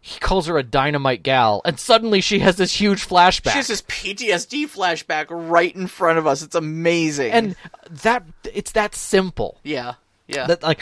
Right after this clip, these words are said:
Speaker 1: I'm gonna pull a string on her by calling her a dynamite gal. Oh, man, you, okay.
Speaker 2: Ooh, okay.
Speaker 1: Okay.
Speaker 2: You wanna uncork that particular powder keg, you go right ahead.
Speaker 1: But, but at the same time, I look at that and, like, that's, that could have just been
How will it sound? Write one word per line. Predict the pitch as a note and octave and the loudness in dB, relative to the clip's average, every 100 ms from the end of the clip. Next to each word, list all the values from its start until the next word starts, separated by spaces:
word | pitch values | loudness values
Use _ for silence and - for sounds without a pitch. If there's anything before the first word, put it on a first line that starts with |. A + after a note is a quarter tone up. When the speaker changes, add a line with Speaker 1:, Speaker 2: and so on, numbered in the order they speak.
| - | -2
Speaker 1:
I'm | E3+ | -2
gonna | F#3+ | 0
pull | - F#3 | 2 0
a | |
string | - F#3 E3 | 0 0 0
on | B2+ | 0
her | A#2 | -2
by | A#2+ | -4
calling | - D3+ C#3 | -2 -2 0
her | C3+ | -2
a | |
dynamite | B2 C#3 D3 C3+ B2+ | 0 -2 -2 -4 -2
gal. | C#3+ C#3 A2+ | 0 2 2
Oh, | - B2+ B2 | 0 2 2
man, | G#2+ A2 B2 A#2+ A2 - - | 0 -2 -2 -2 -4 -8 -8
you, | B2 B2+ G#2 _ _ _ - - | -6 -6 -10 _ _ _ -20 -6
okay. | A2+ B2 E3 D#3+ C#3+ - _ - | -4 0 2 4 2 0 _ -14
Speaker 2:
Ooh, | C3 F3+ | -10 -10
okay. | - A#3+ B3+ F#3+ D#3 | -8 -2 0 4 2
Speaker 1:
Okay. | A#3+ G3+ F3+ E3+ - | 2 2 4 2 -2
Speaker 2:
You | D3 | -4
wanna | E3 E3+ | -2 -2
uncork | F3+ F#3 F#3 F#3+ | -4 -4 -2 2
that | A#3 | 2
particular | F3 - - C#3 | 0 -16 -12 -8
powder | - D3 D3 | -2 -2 -2
keg, | - E3 D#3+ | -2 -4 -4
you | E3 | -8
go | F3+ D#3+ | -2 0
right | C#3 E3 F#3+ | 0 0 0
ahead. | D3+ C3 | -2 -2
Speaker 1:
But, | C4+ B3 _ _ - | -2 -4 _ _ -12
but | B3+ | -10
at | |
the | B3 | -10
same | - B3+ A#3 | -10 -10 -8
time, | A3+ B3 | -6 -2
I | G#3 | -2
look | A#3 B3 | -4 -8
at | A#3 | -8
that | G#3+ G3+ | -6 -6
and, | F#3+ | -4
like, | F3 E3+ - _ _ | -4 -4 -16 _ _
that's, | - - - - - | -4 -4 -6 -10 -2
that | B3 | -2
could | - D4+ | 0 -2
have | A#3+ | -2
just | - A3+ | -6 -4
been | A#3 G3+ | -2 -2